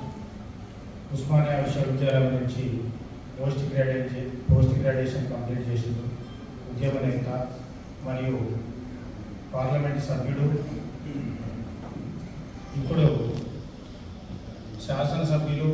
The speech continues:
మరియు Minister for Transportation, Transport and బీసీ Welfare, Welfare. So అన్న గురించి మీకు అందరికీ తెలుసు, సౌమ్యుడు, సామాన్య కుటుంబం నుంచి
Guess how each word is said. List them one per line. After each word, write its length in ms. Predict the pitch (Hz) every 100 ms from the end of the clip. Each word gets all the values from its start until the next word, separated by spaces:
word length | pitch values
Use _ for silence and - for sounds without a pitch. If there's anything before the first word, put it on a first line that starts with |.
| 151
మరియు 280 | 139 143 135 120 117 - - - - - - - - - - - - - - - - - 127
Minister 360 | 156 156 170 165 -
for 140 | 151 - -
Transportation, 840 | 127 143 - 143 147 139 135 147 - - - - - -
Transport 520 | 139 139 - 147 147 151 135
and 160 | 127 123 110
బీసీ 300 | 131 131 139 131
Welfare, 480 | 123 120 131 120 - - - - - 120
Welfare. 420 | 131 123 135 117 117 - - - - - - - - -
So 80 | 143 135
అన్న 120 | 139 151
గురించి 200 | 151 - 143
మీకు 180 | 139 139
అందరికీ 380 | 135 131 151 - 135
తెలుసు, 240 | 135 139 -
సౌమ్యుడు, 440 | 151 135 - 135 135 135 - - - - - - - - - - - - -
సామాన్య 400 | 147 143 147 151 139
కుటుంబం 340 | 139 143 139 135
నుంచి 280 | 139 -